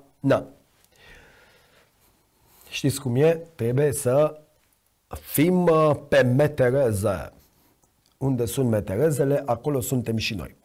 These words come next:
Uh, ați văzut cuvânticelul că a dat grămadă copăcei din mai multe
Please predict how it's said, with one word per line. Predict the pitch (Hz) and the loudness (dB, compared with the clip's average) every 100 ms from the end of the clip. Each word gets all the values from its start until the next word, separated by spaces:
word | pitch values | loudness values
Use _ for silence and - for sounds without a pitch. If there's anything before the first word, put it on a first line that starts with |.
| - - - - - | -20 -18 -18 -20 -18
Uh, | - 120 123 123 | -2 0 2 0
ați | - 165 170 | 0 0 2
văzut | 175 151 120 | 0 0 -2
cuvânticelul | - 110 113 107 110 107 214 151 131 | -2 -2 0 -2 -4 0 0 2 0
că | 135 | 0
a | 123 | 0
dat | 143 143 - - - _ | 2 0 -4 -20 -20 _
grămadă | - 120 120 135 120 107 104 80 _ _ _ _ _ _ _ _ _ _ _ | -4 0 4 4 2 0 -2 -6 _ _ _ _ _ _ _ _ _ _ _
copăcei | - 196 180 - 160 123 | 0 2 2 2 0 2
din | 110 123 | 0 0
mai | 113 110 | 0 0
multe | 117 117 - 98 95 | -2 -2 -4 -6 -6